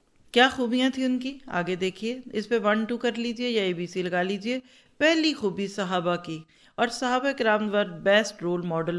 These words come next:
for us۔ اشداء علی الکفار، کفار پر بڑے شدید تھے۔ دیکھیے لفظ اشداء شدید کی جمع ہے، اور شدید عربی میں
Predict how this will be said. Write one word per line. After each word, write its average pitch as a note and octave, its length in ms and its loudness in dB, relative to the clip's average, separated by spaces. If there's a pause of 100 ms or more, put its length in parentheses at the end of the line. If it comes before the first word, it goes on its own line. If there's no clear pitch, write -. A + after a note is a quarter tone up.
(120)
for D#3 100 -4
us۔ C#3+ 260 -10 (460)
اشداء A3 680 4 (180)
علی F#3 200 0
الکفار، F3 840 -4 (460)
کفار A3 600 6 (120)
پر B3 180 2
بڑے A3 240 4
شدید G#3 640 -2
تھے۔ D#3+ 160 -8 (280)
دیکھیے B3+ 200 0
لفظ C4+ 240 2
اشداء A3 540 0 (100)
شدید A3 640 -2
کی A#3+ 100 0
جمع E3+ 280 -2
ہے، - 360 -16
اور A3+ 140 0
شدید A#3 640 0
عربی G#3+ 380 2
میں A3 320 0